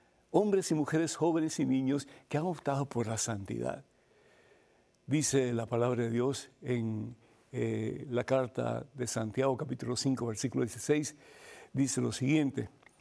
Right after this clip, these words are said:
"La súplica del justo tiene mucho poder". ¿Escucharon? La súplica del justo tiene mucho poder. Por eso pedimos la intercesión de los santos.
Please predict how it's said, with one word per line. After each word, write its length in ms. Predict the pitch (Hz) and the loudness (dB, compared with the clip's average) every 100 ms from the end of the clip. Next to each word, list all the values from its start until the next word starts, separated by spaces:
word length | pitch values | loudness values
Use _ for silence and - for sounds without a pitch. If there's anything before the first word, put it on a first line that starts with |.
| _ - | _ -4
"La 160 | - 127 | 0 2
súplica 680 | - 247 240 240 226 175 | 4 2 2 0 2 4
del 180 | 147 135 | 4 4
justo 520 | 135 269 262 - 214 | 2 2 2 2 2
tiene 260 | 202 165 165 | 4 4 4
mucho 280 | 170 208 196 | 4 4 6
poder". 420 | 185 160 117 92 - _ _ _ - | 6 6 2 -6 -18 _ _ _ -6
¿Escucharon? 440 | - - 202 294 - - - - - | 0 4 4 2 -4 -18 -20 -10 4
La 140 | 151 | 6
súplica 540 | - 240 277 247 190 | 6 2 2 4 4
del 100 | 165 | 4
justo 380 | 147 247 226 185 | 4 2 4 2
tiene 160 | 165 160 | 2 2
mucho 260 | 160 160 | 2 0
poder. 300 | 135 131 117 | 2 0 0
Por 220 | - 165 180 | 2 4 4
eso 220 | 214 196 | 4 2
pedimos 300 | 185 170 160 | 4 4 2
la 60 | |
intercesión 500 | 165 139 120 113 151 | 2 0 -2 0 2
de 60 | 143 | 2
los 100 | 147 | 2
santos. 460 | - - - - | 0 -2 -4 -14